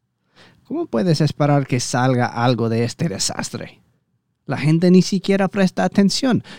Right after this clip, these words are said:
no se molestan en venir, y si vienen, la mitad de las veces se duermen. Es imposible, Señor. ¿Has visto a esta gente? ¿Has visto sus corazones? Pero,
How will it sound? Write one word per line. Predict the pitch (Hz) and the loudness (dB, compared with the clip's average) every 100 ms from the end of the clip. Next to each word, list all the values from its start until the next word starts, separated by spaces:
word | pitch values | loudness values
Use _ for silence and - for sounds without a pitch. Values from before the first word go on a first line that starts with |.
| - | 0
no | 247 247 | 4 4
se | 254 | 4
molestan | 240 240 240 233 - 240 | 4 4 4 2 2 2
en | 233 233 | 4 4
venir, | 233 240 302 240 - - _ | 6 6 6 2 0 -16 _
y | 190 | -2
si | - 170 | 2 2
vienen, | 156 233 180 117 175 _ _ _ _ | 4 4 4 2 -2 _ _ _ _
la | 127 123 | -8 -4
mitad | 120 - 170 | -4 -2 0
de | 180 | 2
las | 170 160 | 2 2
veces | 170 170 180 | 2 2 2
se | - 185 | 2 2
duermen. | 196 220 285 285 - - _ _ _ _ _ _ _ _ _ _ | 2 0 2 2 0 -8 _ _ _ _ _ _ _ _ _ _
Es | - - - | -6 -4 -6
imposible, | 92 - - - - - | -10 -10 -8 -8 -8 -8
Señor. | - - - - | -8 -8 -8 -2
¿Has | 233 226 | -2 0
visto | 208 330 - 294 | 2 2 2 0
a | 302 | 2
esta | 302 - 302 | 0 0 0
gente? | 233 311 320 320 311 - - - | 2 2 2 0 -4 -6 -20 -4
¿Has | 202 208 175 | 2 2 2
visto | 214 233 269 | 0 2 2
sus | 220 240 - | 4 2 4
corazones? | 185 202 170 - 117 123 214 277 - - _ _ _ _ _ _ _ _ _ _ _ _ | 4 4 4 2 0 2 2 0 -4 -12 _ _ _ _ _ _ _ _ _ _ _ _
Pero, | - 220 190 | -10 -6 -6